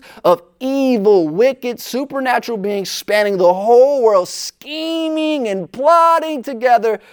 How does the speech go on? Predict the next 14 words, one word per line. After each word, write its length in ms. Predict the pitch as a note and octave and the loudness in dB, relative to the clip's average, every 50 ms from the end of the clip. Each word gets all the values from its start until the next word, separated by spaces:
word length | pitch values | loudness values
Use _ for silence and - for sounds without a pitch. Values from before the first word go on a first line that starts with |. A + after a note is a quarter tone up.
| _ _ | _ _
to 100 | - G3+ | -10 -10
put 380 | F#3 - - A#3 A#3 A3+ - - _ _ _ _ _ | -10 -6 -2 -2 0 0 -2 -6 _ _ _ _ _
us 380 | G#3 A3 A3 G#3 G3 - - - _ _ - | 2 2 2 2 0 -6 -20 -20 _ _ -6
in 320 | G3+ G#3+ G#3 G3+ F#3+ F3+ F#3+ _ | -4 -4 -4 -4 -6 -10 -14 _
misery. 680 | - C3 D3 F3+ A3+ A#3 G3 E3 E3 C#3+ B2+ A2 - _ _ _ _ _ _ _ _ _ _ _ _ _ _ _ _ _ _ _ _ _ _ _ _ _ _ _ _ _ _ _ _ _ _ _ _ _ _ _ _ _ _ _ _ _ _ _ _ _ _ _ _ _ _ _ _ - | -14 -10 -6 -2 -2 -2 -2 -2 -6 -8 -10 -12 -16 _ _ _ _ _ _ _ _ _ _ _ _ _ _ _ _ _ _ _ _ _ _ _ _ _ _ _ _ _ _ _ _ _ _ _ _ _ _ _ _ _ _ _ _ _ _ _ _ _ _ _ _ _ _ _ _ -8
That's 380 | - C3+ E3+ F#3+ A#3+ B3 - - | -2 0 2 2 2 0 -4 -10
the 220 | - G#3+ G#3 A#3 | -12 -6 -2 -2
identity. 600 | G#3+ F#3+ F3+ D#3+ F3 F3+ F3+ D#3+ C3 G#2 - - _ _ _ _ _ - - _ _ _ _ _ _ _ _ _ _ _ _ _ _ _ _ _ _ _ _ _ _ | 0 0 0 0 0 0 0 -2 -4 -6 -12 -14 _ _ _ _ _ -20 -20 _ _ _ _ _ _ _ _ _ _ _ _ _ _ _ _ _ _ _ _ _ _
That's 240 | - D3+ F3 G#3 G#3 | 4 4 4 4 2
the 140 | - G#3 A3 | 0 0 2
identity 400 | G3+ F#3+ E3 F3 E3+ E3+ D#3+ D3+ | 2 2 2 -2 -2 -2 -2 -2
of 80 | D3 | 0
our 120 | D3 C3+ C3 | 0 0 0
enemy. 380 | C3 C3 B2 A2+ G2 - - | -2 -4 -6 -8 -8 -10 -14